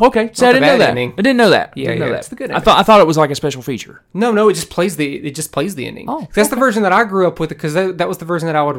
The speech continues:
Speaker 2: rent at
Speaker 1: Yeah.
Speaker 2: Movie Mania.
Speaker 1: Yeah.
Speaker 2: So that's all I knew. Then
Speaker 1: Yeah.
Speaker 2: whenever I heard about this other ending, I was like, "What are you talking about? That's
Speaker 1: Yeah.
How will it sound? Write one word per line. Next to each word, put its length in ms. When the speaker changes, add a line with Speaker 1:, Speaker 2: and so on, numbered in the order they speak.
Speaker 2:
rent 400
at 140
Speaker 1:
Yeah. 100
Speaker 2:
Movie 140
Mania. 500
Speaker 1:
Yeah. 100
Speaker 2:
So 40
that's 160
all 180
I 120
knew. 300
Then 140
Speaker 1:
Yeah. 60
Speaker 2:
whenever 160
I 20
heard 140
about 180
this 140
other 240
ending, 140
I 20
was 80
like, 80
"What 100
are 80
you 100
talking 380
about? 160
That's 220
Speaker 1:
Yeah. 100